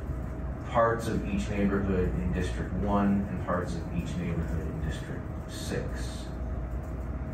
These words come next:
So I wonder if it would be possible to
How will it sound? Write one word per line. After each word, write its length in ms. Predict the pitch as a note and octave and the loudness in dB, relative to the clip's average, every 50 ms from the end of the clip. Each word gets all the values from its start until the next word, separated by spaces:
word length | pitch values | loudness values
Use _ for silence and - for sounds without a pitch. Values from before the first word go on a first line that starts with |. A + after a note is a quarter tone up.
| - - - - - - - - - - - - - - - - - - - - - - - - - - - - - - - - - - - - - - - - - - - | -6 -6 -6 -6 -6 -6 -6 -6 -6 -6 -4 -4 -4 -4 -4 -6 -6 -6 -6 -6 -6 -6 -4 -4 -4 -4 -4 -6 -6 -6 -6 -6 -6 -6 -6 -6 -6 -6 -6 -6 -4 -2 0
So 100 | A2 A2+ | 2 4
I 140 | A2 G2+ F#2+ | 4 4 4
wonder 560 | G2 A2 A#2+ C#3+ D3 C#3 C3+ B2 A#2 - - - - - - G#2 | 4 4 6 6 6 6 6 6 4 2 2 0 -2 -2 -2 0
if 180 | G#2 G2+ G2+ - | 0 2 2 2
it 80 | G2+ G2 | 0 0
would 160 | F#2 - - | 2 2 2
be 120 | - - - - - | 2 2 0 0 2
possible 720 | - - D3+ D#3 D3+ - - - - - - D#3+ - - - - - - - - - - - - - - - - - - - - - - - - - - - - - | 4 4 6 6 6 4 2 2 2 2 2 2 2 0 0 -2 -2 -2 -2 -4 -4 -4 -4 -4 -4 -4 -4 -6 -4 -4 -6 -4 -4 -4 -4 -4 -4 -4 -4 -4 -4
to 200 | - A#2 A2+ G#2 | -2 -2 0 2